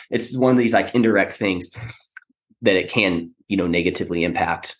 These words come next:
um, body comp from there, right? So I would just say, just make sure you're really just avoiding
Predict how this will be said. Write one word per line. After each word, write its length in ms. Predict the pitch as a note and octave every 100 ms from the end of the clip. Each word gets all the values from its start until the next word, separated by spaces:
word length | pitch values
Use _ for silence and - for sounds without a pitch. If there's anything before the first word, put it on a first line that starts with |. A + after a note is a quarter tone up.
| -
um, 400 | G1+ C#2 D#2 -
body 220 | - D#2 D2
comp 340 | - E2+ E2+ _ _ _ _ _ _ _ - -
from 160 | G#2 E2+
there, 160 | D#2+
right? 220 | F2+ F2+
So 180 | - B2
I 80 | G3
would 100 | F#3+
just 140 | E3
say, 160 | E3 C#3+
just 220 | B2+ C3
make 100 | C3+
sure 140 | C3 C3
you're 100 | G#2+
really 240 | G2+ F#2+
just 220 | F#2 -
avoiding 580 | G#2 F#2 G2 F#2+ F#2 -